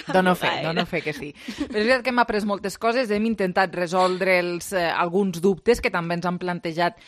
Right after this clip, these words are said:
Speaker 2: vostès, però com a
Speaker 1: Mm.
Speaker 2: mínim els hem fet companyia, que això és el que era el nostre principal objectiu, eh? I això,
Speaker 1: Sí.
Speaker 2: i aprendre. Jo he après moltes coses, espero que vostès també, i avui el que volíem fer una mica per posar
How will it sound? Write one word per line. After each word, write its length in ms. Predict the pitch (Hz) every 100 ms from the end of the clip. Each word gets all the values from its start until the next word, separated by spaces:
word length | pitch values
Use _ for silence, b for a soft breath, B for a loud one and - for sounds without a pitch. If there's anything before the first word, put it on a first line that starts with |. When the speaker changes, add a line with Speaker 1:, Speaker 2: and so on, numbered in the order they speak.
| B B
Speaker 2:
vostès, 540 | 190 196 - 180 233
però 220 | 214 156 143
com 120 | 170
a 60 | 170
Speaker 1:
Mm. 20 |
Speaker 2:
mínim 240 | 208 247
els 240 | 220 175 175
hem 160 | 196
fet 220 | 208 220 -
companyia, 560 | 214 180 185 185 240
que 80 | 196
això 160 | 175 196
és 60 |
el 120 | 214
que 220 | 185 185 175
era 100 | 214
el 60 |
nostre 260 | 233 226 269
principal 540 | 226 226 190 208 220 226
objectiu, 580 | 185 185 - 151 147 165
eh? 200 | 240 214
I 100 | 175
això, 200 | 160 165
Speaker 1:
Sí. 80 | 175
Speaker 2:
i 60 |
aprendre. 360 | 185 180 180 214
Jo 60 | 196
he 20 |
après 240 | 208 254
moltes 320 | 196 175 165 156
coses, 300 | 180 185 233
espero 220 | - 185 185
que 60 |
vostès 340 | 185 170 180 165
també, 240 | 180 160
i 60 | 202
avui 200 | 185 208
el 100 | 233
que 80 | 214
volíem 340 | 185 185 208
fer 100 | 185
una 120 | 196 185
mica 220 | 185 208
per 140 | 170
posar 300 | - 160 190